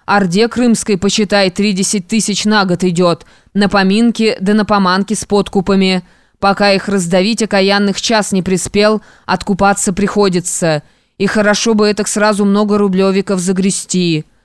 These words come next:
Да, лих, пора не пришла, чтобы торги такие по всему царству заводить. Табаком да другим зельем каким. Мятеж, гляди, по земле пойдет. Мужики постарше и за дубины возьмутся, и за рогатины.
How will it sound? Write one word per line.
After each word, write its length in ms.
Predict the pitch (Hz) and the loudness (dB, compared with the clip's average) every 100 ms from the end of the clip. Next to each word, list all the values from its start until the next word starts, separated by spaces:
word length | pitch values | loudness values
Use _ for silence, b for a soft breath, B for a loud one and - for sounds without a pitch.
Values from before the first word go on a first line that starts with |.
| _ - | _ -10
Да, 380 | 160 190 196 | 0 2 4
лих, 500 | 185 202 214 185 - _ _ _ | 2 0 0 -2 -8 _ _ _
пора 300 | 196 196 214 | 0 2 2
не 100 | 240 | 2
пришла, 460 | 233 240 - 208 214 | 0 0 0 0 0
чтобы 320 | - 214 196 | 0 -2 0
торги 340 | 208 196 196 | 0 0 -2
такие 360 | 202 185 202 202 | 0 -2 0 -2
по 120 | 196 | -2
всему 280 | - 202 196 | -2 0 0
царству 500 | - 196 170 - 180 | 0 0 0 -2 -4
заводить. 680 | 165 185 180 170 175 - - _ _ _ | 0 0 0 0 -4 -6 -18 _ _ _
Табаком 500 | 202 196 185 208 220 | 0 0 2 2 2
да 100 | 196 | 0
другим 380 | 180 180 202 226 | 0 0 2 2
зельем 440 | 190 220 202 208 | 2 0 0 0
каким. 540 | 202 196 - 196 190 180 b b b | 0 -2 0 0 0 -2 b b b
Мятеж, 440 | 185 185 220 233 196 | -2 0 2 0 0
гляди, 320 | 220 202 214 | 0 0 0
по 100 | 202 | 0
земле 360 | 190 214 202 185 | 0 2 2 2
пойдет. 560 | 180 175 180 170 - b b b | 0 2 2 0 -2 b b b
Мужики 400 | 190 180 185 214 | -2 0 0 0
постарше 680 | 202 185 - 202 220 - 190 | 0 0 0 0 0 0 -2
и 40 | |
за 140 | 165 180 | -2 0
дубины 400 | 180 190 233 220 | 0 2 2 2
возьмутся, 560 | 208 196 208 - 185 | 0 2 0 -2 -2
и 60 | 175 | -2
за 140 | 170 | 0
рогатины. 800 | 170 165 180 208 220 196 165 | 0 2 0 0 0 0 -2